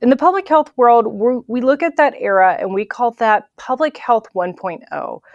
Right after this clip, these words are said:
that era from the early twentieth century to the mid nineteen eighties. This is when modern public health became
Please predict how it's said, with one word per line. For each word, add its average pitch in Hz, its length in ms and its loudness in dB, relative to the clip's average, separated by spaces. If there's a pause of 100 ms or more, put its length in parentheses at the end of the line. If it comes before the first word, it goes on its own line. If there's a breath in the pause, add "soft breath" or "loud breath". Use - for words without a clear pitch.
(260 soft breath)
that 202 140 4
era 240 240 4
from 240 180 -4
the 214 60 0
early 233 420 0 (420)
twentieth 208 380 -4
century 254 600 -2
to - 240 -10
the 175 400 2
mid 190 520 -4
nineteen 180 540 -10
eighties. 214 580 -2 (520 loud breath)
This 262 180 -2
is 320 160 -2
when 285 140 2
modern 233 320 2
public 202 320 -6
health 196 460 0
became 196 840 -6